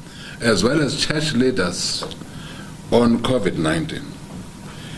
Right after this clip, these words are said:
A special cabinet on covid nineteen is being convened for this Sunday, the fifteenth of March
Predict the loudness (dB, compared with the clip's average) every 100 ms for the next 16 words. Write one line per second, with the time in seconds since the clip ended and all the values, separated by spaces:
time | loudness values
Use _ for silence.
0 | -12 -6 2 4 4 2 2 2 2 2
1 | 2 0 2 4 4 2 -4 -8 -12 -16
2 | -12 0 2 2 2 2 2 2 2 4
3 | 2 2 2 2 0 0 0 0 0 2
4 | 2 2 0 2 2 2 0 2 4 2
5 | 0 -6 -14 -16 -6 0 2 2 2 4
6 | 6 6 6 4 2 0 -4 -10 -16 -16
7 | -16 -16 -16 -14 -14 0 2 4 2 2
8 | 2 2 4 2 2 4 4 2 -2 -6